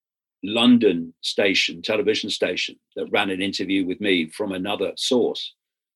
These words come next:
was, uh, was, was lambasted by, by Ofcom. Now, this is the organization that is now being, uh, about to be given the power of deciding whether something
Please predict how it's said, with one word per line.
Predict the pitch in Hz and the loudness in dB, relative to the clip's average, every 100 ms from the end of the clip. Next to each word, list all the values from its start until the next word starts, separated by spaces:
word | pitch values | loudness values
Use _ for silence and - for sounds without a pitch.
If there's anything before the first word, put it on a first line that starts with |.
| _ - | _ 4
was, | 110 104 113 | 4 6 4
uh, | 120 - | 2 0
was, | 117 117 - | 0 -2 0
was | 120 113 - _ _ | 0 0 0 _ _
lambasted | 113 117 110 107 110 - 110 98 | -2 0 0 0 0 0 0 0
by, | 101 98 110 - _ _ _ _ _ _ - | -2 0 -2 -4 _ _ _ _ _ _ -6
by | 104 | 2
Ofcom. | 117 165 - - - _ _ _ _ | 4 2 0 -6 -8 _ _ _ _
Now, | 92 107 | -4 2
this | 151 147 | 4 4
is | 135 | 2
the | 120 | 4
organization | 104 95 92 87 92 120 175 - - - _ _ _ _ - | 4 4 0 0 2 4 4 2 -4 -12 _ _ _ _ -2
that | 104 | 2
is | 104 98 | 2 0
now | 110 135 143 | 2 4 4
being, | 120 104 98 92 87 - | 2 2 2 -2 -6 -10
uh, | 92 92 - | -10 -10 -8
about | - - 147 - | -2 2 0 0
to | - | -4
be | 95 | -2
given | 95 95 90 85 | 0 0 0 -6
the | |
power | - 117 117 98 82 | -2 0 2 2 0
of | 90 | -4
deciding | 98 - 127 123 113 85 | -2 0 2 2 2 0
whether | 95 92 | -2 -2
something | - 120 107 - 104 98 | 0 0 -2 0 0 0